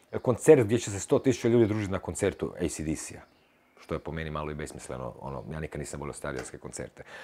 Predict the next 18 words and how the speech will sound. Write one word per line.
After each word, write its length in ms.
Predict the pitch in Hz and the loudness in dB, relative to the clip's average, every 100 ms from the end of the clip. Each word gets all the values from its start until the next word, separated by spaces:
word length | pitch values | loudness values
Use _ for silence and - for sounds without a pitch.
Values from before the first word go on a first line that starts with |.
| - | 2
Tako 240 | - 196 208 | 8 12 12
da, 100 | 196 | 12
velim, 160 | 208 | 12
ta 120 | - | 10
tema 260 | 180 190 190 | 8 8 8
u 60 | 160 | 6
stvari 280 | - 180 | 8 8
zahtijeva 340 | 165 147 180 170 | 8 6 6 6
od 80 | 139 | 6
čovjeka 320 | 175 160 139 | 4 6 4
da 80 | 131 | 4
se 60 | |
zapita 380 | 120 127 156 131 | 2 2 2 0
tko 320 | - - 151 | -2 4 6
je 60 | 127 | 6
i 20 | |
što 200 | - 127 | 4 0
hoće. 400 | - 120 - - | 4 4 2 -6